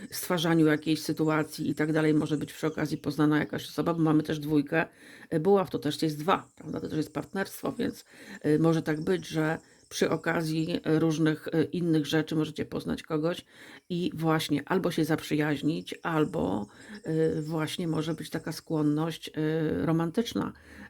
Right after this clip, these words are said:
y, w, w stosunku do danej osoby. Więc, y, czy tak, czy siak wygląda na to, że te wasze działania, y, w tym, y, miesiącu przyniosą dużo dobrych rzeczy.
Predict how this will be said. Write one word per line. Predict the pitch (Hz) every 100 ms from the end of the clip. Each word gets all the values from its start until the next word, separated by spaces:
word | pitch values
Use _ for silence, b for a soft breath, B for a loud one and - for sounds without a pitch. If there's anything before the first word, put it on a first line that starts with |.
| -
y, | 147
w, | 147 143 120 101 - 131 135 - - - - -
w |
stosunku | - - 156 143 151
do | 143 147 143 143
danej | 147 143 143
osoby. | - - 147 - - B B B B
Więc, | 151 160 160 - -
y, | 160 151 - -
czy | -
tak, | 185 196
czy | - -
siak | - 156 - -
wygląda | 160 160 170 170
na | 160 160
to, | - 156 - B B B 156
że | 147 175 165 165 - _ -
te | 160
wasze | 165 180 190
działania, | 160 160 160 180 160 - - - 151
y, | 147
w | 143 -
tym, | - 160 156 151
y, | - 151
miesiącu | 151 151 - 151 151 - 175 233 B B 196
przyniosą | - 175 180 180 180
dużo | 156 160 160 180
dobrych | 156 156 175 175
rzeczy. | 214 - - - -